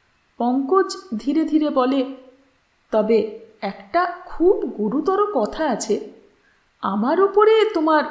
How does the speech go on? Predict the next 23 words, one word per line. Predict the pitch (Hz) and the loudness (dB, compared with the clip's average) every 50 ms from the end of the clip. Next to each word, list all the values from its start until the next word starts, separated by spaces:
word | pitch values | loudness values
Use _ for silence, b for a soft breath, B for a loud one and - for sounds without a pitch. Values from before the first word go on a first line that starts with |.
| - - - 220 | -8 -10 -10 -10
ঘেন্না | 208 - - 240 240 247 240 269 302 330 359 381 | -10 -8 -6 -4 -2 -2 -2 -2 -2 -2 -2 -2
জন্মাবে | 359 330 277 247 226 220 214 202 190 208 190 | 0 0 0 0 0 0 -2 -2 0 -2 -4
কিনা?" | - - 196 180 180 175 175 - - _ _ _ _ _ _ _ _ _ _ _ _ _ _ _ _ _ - | -4 -4 -6 -6 -8 -10 -12 -16 -20 _ _ _ _ _ _ _ _ _ _ _ _ _ _ _ _ _ -12
বিভা | 214 196 240 254 262 254 - 285 269 262 | -10 -4 -2 -2 -2 -2 -4 -4 -2 -2
মাথা | 233 208 202 214 - - - 262 254 | 0 -2 -2 -4 -6 -6 -6 -6 -6
তুলে | 254 - 226 226 240 | -6 -6 -2 -2 -2
বলে, | 220 233 226 220 226 240 226 226 - - - - - _ _ _ _ _ _ _ _ _ - - | 0 0 0 0 2 0 0 0 -4 -14 -18 -20 -20 _ _ _ _ _ _ _ _ _ -16 -10
"না, | 208 196 202 190 202 226 233 190 170 - - - _ _ _ _ _ _ _ _ _ _ _ _ | -6 -4 -2 -2 -2 -2 -4 -6 -10 -14 -20 -20 _ _ _ _ _ _ _ _ _ _ _ _
টাকার | - 240 214 214 220 - 285 320 370 415 | -2 0 0 0 -2 0 0 0 2 2
লোভে | 403 403 403 403 - 392 415 | 4 6 6 6 6 4 2
তো | 415 440 403 | 4 4 2
নয়, | 285 214 208 233 320 320 220 180 - - - - _ _ _ _ _ _ _ - | 2 0 0 0 0 -2 -2 -6 -8 -14 -20 -20 _ _ _ _ _ _ _ -10
কাগজটার | 208 196 196 196 202 311 349 349 349 - 392 392 370 381 | -8 -6 -6 -6 -4 -4 -4 -4 -4 -4 -4 -4 -4 -4
জন্য, | - 285 233 202 185 180 180 175 - - - - _ _ _ _ _ _ _ - | -4 -2 -2 -2 -2 -4 -6 -10 -12 -14 -20 -20 _ _ _ _ _ _ _ -10
আদর্শের | - 214 208 202 196 262 311 359 - - - 392 381 381 | -8 -6 -4 -4 -2 -2 -2 -2 -4 0 0 0 0 0
জন্য। | 320 277 233 208 202 208 254 - - - - _ _ _ _ _ _ _ _ _ _ _ _ _ | -2 -2 0 0 -2 -2 -4 -8 -10 -18 -20 _ _ _ _ _ _ _ _ _ _ _ _ _
আমার | - 233 226 220 240 240 233 226 | -4 -4 -2 0 -2 -2 0 -2
বরং," | 254 254 254 285 320 320 320 311 311 302 - - - - _ _ _ _ _ _ _ _ _ _ _ _ _ _ _ _ _ _ _ - | -2 0 0 0 -2 -2 -2 -4 -6 -8 -10 -18 -20 -20 _ _ _ _ _ _ _ _ _ _ _ _ _ _ _ _ _ _ _ -4
কথাটা | 240 226 226 - - 240 233 247 233 | -4 -4 -4 -2 -6 -6 -4 -4 -6
তার | 233 - 226 214 208 | -2 -2 -2 -2 -2
গলায় | 190 196 208 202 202 202 202 247 294 294 | -4 -4 -2 -2 -2 -2 -2 -4 -4 -4
আটকে | 226 196 196 - - - 214 196 | -6 -8 -10 -10 -4 -2 -2 -2
যায়। | - 196 185 180 185 | -2 -4 -6 -8 -12